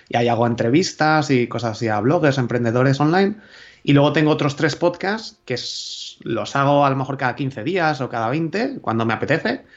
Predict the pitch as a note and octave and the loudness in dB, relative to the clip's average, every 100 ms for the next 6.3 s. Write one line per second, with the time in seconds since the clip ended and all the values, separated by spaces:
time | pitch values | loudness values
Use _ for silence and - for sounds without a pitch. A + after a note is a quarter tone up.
0 | - _ - - - C#3 C3 A#2+ A#2+ D3+ | -20 _ -8 -6 0 2 4 2 2 2
1 | C#3+ C#3 D#3+ F#3 D3+ C#3+ C3+ D#3 F3 E3+ | 4 4 2 2 0 0 2 2 2 0
2 | C3+ B2+ B2+ A#2+ A2+ A2 - - C#3 C#3+ | 0 0 -2 -4 -4 -4 -10 -6 -2 0
3 | C#3+ C#3 C#3 C3 C3 C3+ C3+ C3+ C#3+ G3+ | 0 2 2 2 0 0 0 0 2 2
4 | A#3 - - - _ C#3+ C#3 B2 B2 C3+ | 0 -4 -18 -20 _ -2 0 0 0 0
5 | C3+ C#3 C#3 C3 C3 B2+ B2+ B2 E3+ - | 0 -2 -2 0 0 0 -2 0 -4 -2
6 | A#3+ C4+ - | -2 -2 -10